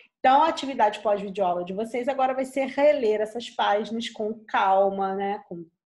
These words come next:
é, vendo os detalhes, desde a página duzentos e vinte e dois. Pode ler também a, a parte do tre-, teatro que a gente já leu e aquela curiosidade sobre os furacões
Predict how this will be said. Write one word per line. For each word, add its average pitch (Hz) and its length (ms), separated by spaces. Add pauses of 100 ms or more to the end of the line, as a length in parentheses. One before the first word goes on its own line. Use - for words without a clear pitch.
(440)
é, 175 380 (560)
vendo 190 260
os 165 140
detalhes, 196 760
desde 277 480
a 277 40
página 254 280
duzentos 214 300
e 196 40
vinte 185 280
e 233 80
dois. 208 520 (480)
Pode 226 320
ler 214 200
também 202 380
a, 185 480
a 185 40
parte 190 320
do 196 100
tre-, - 380
teatro 185 420
que - 60
a 190 60
gente 185 260
já 208 140
leu 233 260 (300)
e 277 160
aquela 254 680
curiosidade 247 720
sobre 214 200
os 214 80
furacões 247 680